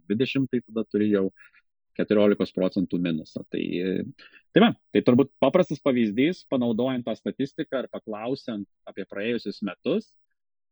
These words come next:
pavyko nemažai vadovų įtikint, kad, e, tas, tai, kad mes galvojam dabar, kad žinom,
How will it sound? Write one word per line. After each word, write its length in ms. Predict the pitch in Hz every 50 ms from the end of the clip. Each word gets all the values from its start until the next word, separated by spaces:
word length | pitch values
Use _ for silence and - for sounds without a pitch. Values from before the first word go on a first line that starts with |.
| _ _ _ _ _ _ _ _ _ _ -
pavyko 480 | 104 107 120 123 - - 131 117 101 95 - _ -
nemažai 460 | 101 95 95 92 90 98 104 110 113
vadovų 460 | 107 90 82 101 104 104 104 98 90 85
įtikint, 500 | - 117 127 - - 123 117 107 - _
kad, 220 | - 104 98 - _ -
e, 260 | 104 98 98 95 92 -
tas, 220 | - 98 95 - _
tai, 160 | - 98 101 101 -
kad 160 | 107 - -
mes 220 | 104 95 90 82 85
galvojam 540 | 80 92 92 87 87 95 95 101 104 98 90
dabar, 300 | 90 85 87 95 107 101 -
kad 140 | 98 87 78
žinom, 540 | - - 95 110 123 311 311 147 139 135